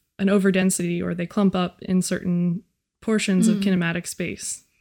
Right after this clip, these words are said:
Speaker 2: Right, okay, so they don't actually sort of clump up so that I could see it, but more they move in a
Speaker 1: Right.
Speaker 2: unified way, so to
Speaker 1: Yeah,
Speaker 2: say.
Speaker 1: they move in a similar way still, even though they're not visually clumped on the sky.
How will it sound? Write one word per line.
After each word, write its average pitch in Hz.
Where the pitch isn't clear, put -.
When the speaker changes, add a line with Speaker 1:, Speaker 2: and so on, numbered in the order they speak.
Speaker 2:
Right, 196
okay, 185
so 196
they 202
don't 202
actually 208
sort 196
of 180
clump 185
up 175
so 196
that 170
I 143
could 175
see 190
it, 208
but 175
more 175
they 196
move 185
in 170
a 180
Speaker 1:
Right. 190
Speaker 2:
unified 208
way, 196
so -
to 202
Speaker 1:
Yeah, 170
Speaker 2:
say. -
Speaker 1:
they 202
move 208
in 196
a 185
similar 180
way 165
still, 214
even 202
though 180
they're 175
not 175
visually 175
clumped -
on 202
the 208
sky. 226